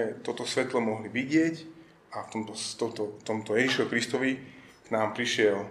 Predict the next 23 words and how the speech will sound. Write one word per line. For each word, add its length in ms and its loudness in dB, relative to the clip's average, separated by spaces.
večný 400 -2
život. 240 -4
A 80 4
presne 320 4
v 80 -2
tomto 160 4
duchu 320 2
sú 320 4
aj 240 10
úvodné 320 10
slova 640 6
list, 320 -2
tohto 320 -2
listu, 400 -2
keď 440 2
v 40 -10
druhé-, 320 6
v 40 -6
druhom 240 8
verši 240 8
čítame 400 4
prvej 320 6
kapitoly: 640 2